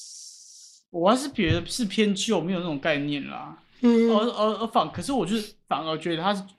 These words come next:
Speaker 1: 更确定契约，所以才刚好顺到你这个。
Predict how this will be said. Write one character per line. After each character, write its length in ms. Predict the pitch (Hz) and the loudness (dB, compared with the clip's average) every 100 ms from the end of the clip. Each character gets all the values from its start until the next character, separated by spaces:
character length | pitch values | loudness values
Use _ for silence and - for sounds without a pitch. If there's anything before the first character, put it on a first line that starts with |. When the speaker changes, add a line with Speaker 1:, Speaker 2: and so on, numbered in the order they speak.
| _ | _
Speaker 1:
更 160 | - 202 | -2 0
确 260 | 160 - 185 | 0 -2 0
定 200 | 160 147 | 0 -4
契 260 | - 160 147 | -4 -6 -6
约， 180 | 143 | -8
所 200 | 147 180 | -6 -2
以 240 | 170 151 - | -2 -2 -8
才 380 | - 139 127 160 _ _ | -12 -8 -8 -8 _ _
刚 120 | - 196 | 2 4
好 160 | 170 | 4
顺 220 | 143 196 | 0 -2
到 140 | 165 160 | 0 -2
你 120 | 139 | -4
这 200 | 135 147 | -6 -8
个。 260 | 143 - | -8 -16